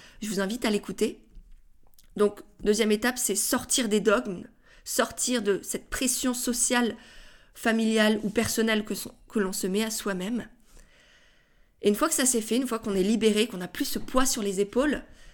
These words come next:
je te dirais de te reconnecter à ton, ton enfant intérieur.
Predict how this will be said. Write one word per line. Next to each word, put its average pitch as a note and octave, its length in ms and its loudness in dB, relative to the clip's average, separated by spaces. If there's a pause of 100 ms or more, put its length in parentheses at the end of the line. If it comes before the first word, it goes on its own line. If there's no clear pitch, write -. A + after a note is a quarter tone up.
(580)
je - 100 -6
te A#3 80 0
dirais G#3+ 360 2
de G3 400 0
te A3 80 0
reconnecter G#3 540 0
à A3 120 0
ton, F#3+ 380 -8
ton G3 220 -6
enfant F#3+ 260 -4
intérieur. G3+ 640 -4